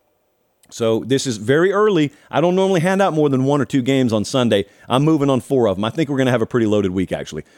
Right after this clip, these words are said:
Oklahoma State minus two and a half, Charlotte plus twenty-four and a half, Liberty minus twelve and a half, Tulsa plus thirty-five and a half. Okay, P S A, I'm only gonna do this once this year 'cause, uh, a lot of you don't even bet, so you don't care about this. But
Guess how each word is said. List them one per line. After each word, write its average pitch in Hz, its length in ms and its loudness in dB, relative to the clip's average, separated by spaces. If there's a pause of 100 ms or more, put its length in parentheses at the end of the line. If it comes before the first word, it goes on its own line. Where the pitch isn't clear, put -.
(140)
Oklahoma 147 380 0
State 151 200 0
minus 143 200 -2
two - 120 -2
and 131 80 0
a - 20 0
half, 127 200 0
Charlotte 147 400 0
plus 139 200 -2
twenty-four 123 340 -2
and 120 60 0
a 110 40 -2
half, 120 180 0 (280)
Liberty 147 320 2
minus 131 240 0
twelve 117 220 -2
and 104 80 -2
a - 20 0
half, 107 160 0 (280)
Tulsa 127 340 0
plus 120 240 -2
thirty-five 110 440 0
and 98 60 -6
a 95 40 -6
half. 92 240 -4
Okay, 143 300 -2 (420)
P 214 240 0
S 214 200 0
A, 208 280 0 (120)
I'm 110 140 -4
only 143 220 2
gonna 135 160 0
do 127 120 0
this 117 160 0
once 147 300 -2
this 180 240 -2
year 220 220 -2 (320)
'cause, 127 180 -2
uh, 113 160 2
a 101 60 -4
lot 180 160 0
of 247 80 -4
you 170 80 -2
don't 143 160 2
even 107 160 0
bet, 110 180 0
so - 80 -8
you 113 100 0
don't 107 140 -6
care 113 140 -4
about 90 180 -2
this. 78 180 -10 (440)
But 147 360 -2